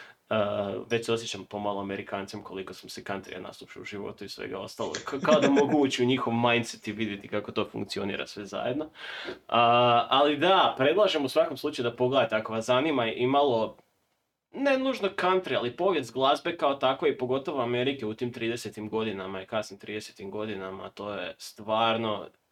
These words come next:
stvar za pogledati jer em što imaju stručne komentatore, ljude iz, e, e, iz glazbe toga vremena i,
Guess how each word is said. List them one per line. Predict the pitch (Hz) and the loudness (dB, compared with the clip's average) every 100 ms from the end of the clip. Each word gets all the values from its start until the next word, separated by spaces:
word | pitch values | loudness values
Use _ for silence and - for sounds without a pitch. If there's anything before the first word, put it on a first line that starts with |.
| _ | _
stvar | - - 113 113 | -20 -6 0 0
za | 110 | 0
pogledati | - 107 104 120 101 - 104 | -8 -8 -4 -4 -6 -8 -8
jer | 101 104 - - _ _ | -6 -8 -14 -20 _ _
em | - 127 127 | -2 0 0
što | - 113 | -4 -4
imaju | 113 127 110 | -2 -2 -2
stručne | 104 - 139 - 104 | -6 -6 -6 -6 -8
komentatore, | 110 110 113 120 117 113 101 101 | -8 -6 -4 0 0 -2 -8 -8
ljude | 110 123 107 101 107 | -4 -4 -4 -6 -6
iz, | - 123 123 - - - - - - - _ | -4 -6 -6 -12 -18 -20 -20 -20 -20 -20 _
e, | - | 0
e, | 107 - 104 - | 2 2 -2 -2
iz | 113 117 | -4 -4
glazbe | 120 117 117 123 131 | 2 4 4 2 -2
toga | 127 117 | -2 -4
vremena | 113 120 120 113 104 104 104 | -2 -2 0 -2 -2 -2 -2
i, | 101 | -4